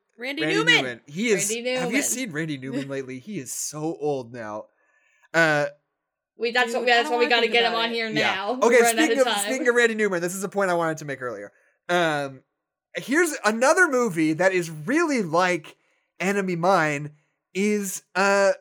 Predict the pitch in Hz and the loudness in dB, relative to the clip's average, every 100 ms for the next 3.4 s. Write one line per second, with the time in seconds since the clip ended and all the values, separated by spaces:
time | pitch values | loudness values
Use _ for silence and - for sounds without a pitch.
0 | _ 202 185 233 381 156 135 98 85 147 | _ -10 0 2 2 0 -6 -6 -6 -8
1 | - 175 170 165 147 139 135 101 120 - | -2 2 6 6 4 2 -2 -4 -8 -12
2 | _ _ _ - 196 214 202 180 208 403 | _ _ _ -4 0 0 0 2 4 4
3 | 359 339 302 | 2 2 2